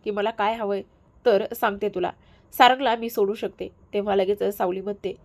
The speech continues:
"तुम्ही सारंग सरांना सोडू शकता, तर बोला ना मग काय हवंय?" तेव्हा लगेचच आता इकडे शिवानी म्हणत असते, "तुझं कुंकू हवंय मला,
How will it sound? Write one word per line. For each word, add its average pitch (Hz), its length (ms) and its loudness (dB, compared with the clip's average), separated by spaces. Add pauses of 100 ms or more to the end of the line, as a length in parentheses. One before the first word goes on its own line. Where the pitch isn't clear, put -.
(640)
"तुम्ही 262 240 -2
सारंग 240 280 2
सरांना 226 380 0
सोडू 208 240 0
शकता, 233 300 -4
तर 214 160 -4
बोला 202 240 0
ना 240 80 0
मग 233 80 -4
काय 202 280 -2
हवंय?" 180 200 -6 (200)
तेव्हा 202 280 0
लगेचच 196 420 -2
आता 190 280 -4
इकडे 196 280 -4
शिवानी 190 300 -4
म्हणत 190 280 -8
असते, 185 280 -6 (400)
"तुझं 214 180 -2
कुंकू 214 340 -2
हवंय 185 280 -2
मला, 165 240 -8